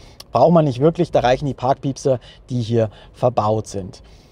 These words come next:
Der Preis übrigens, wie schon erwähnt, lag bei sechsundzwanzigtausendachthundert und ein paar zerquetschten Euro. Äh, jetzt bei der Wiederauflage, nach Abzug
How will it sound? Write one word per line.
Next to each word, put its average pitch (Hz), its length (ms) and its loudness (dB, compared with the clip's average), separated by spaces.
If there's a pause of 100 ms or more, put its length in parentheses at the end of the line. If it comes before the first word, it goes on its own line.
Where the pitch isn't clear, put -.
(440)
Der 170 80 6
Preis 175 340 4
übrigens, 233 480 0
wie 196 240 -2
schon 202 160 0
erwähnt, 185 500 0
lag 165 320 2
bei 170 140 4
sechsundzwanzigtausendachthundert 180 1700 0
und 175 160 -8
ein 160 60 -10
paar 160 240 0
zerquetschten 165 580 -4
Euro. 208 520 2 (300)
Äh, - 80 0
jetzt 190 300 2
bei 175 100 6
der 151 200 4
Wiederauflage, 190 1080 2 (580)
nach 147 340 -6
Abzug 190 360 -2